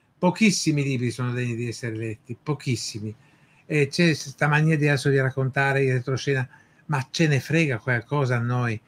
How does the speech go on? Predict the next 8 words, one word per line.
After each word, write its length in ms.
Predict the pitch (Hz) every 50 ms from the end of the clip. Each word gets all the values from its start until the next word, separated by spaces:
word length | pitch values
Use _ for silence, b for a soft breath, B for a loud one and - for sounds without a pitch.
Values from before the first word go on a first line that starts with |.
| b b b b b b b
Cioè, 300 | b - 175 170 156 156 185
la 140 | 160 165 170
musica 400 | 185 190 175 170 156 143 160 151
dà 220 | 147 156 160 180
emozione, 960 | 160 156 156 151 143 139 127 - - 151 143 135 127 123 123 123 120 123 127
è 20 | 135
intuizione 640 | 143 143 127 - 151 131 - - 156 147 147 143
lirica, 500 | 131 139 135 131 123 123 113 - 127 123